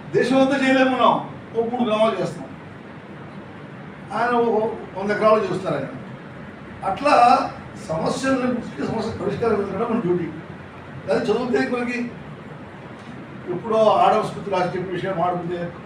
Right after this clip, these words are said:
ఉపయోగం మనకి. నేడున్న సమస్య పరిష్కారం కాదు. ఇక్కడ రైతులకు అవసరాలు ఉన్నాయి, రైతు కూలీలకు అవసరాలు ఉన్నాయి. ఏ సమస్య అన్నెసరీ కాదు, కూర్చుని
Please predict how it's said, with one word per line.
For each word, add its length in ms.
ఉపయోగం 380
మనకి. 180
నేడున్న 420
సమస్య 300
పరిష్కారం 460
కాదు. 160
ఇక్కడ 160
రైతులకు 440
అవసరాలు 380
ఉన్నాయి, 260
రైతు 220
కూలీలకు 280
అవసరాలు 280
ఉన్నాయి. 140
ఏ 20
సమస్య 440
అన్నెసరీ 460
కాదు, 200
కూర్చుని 380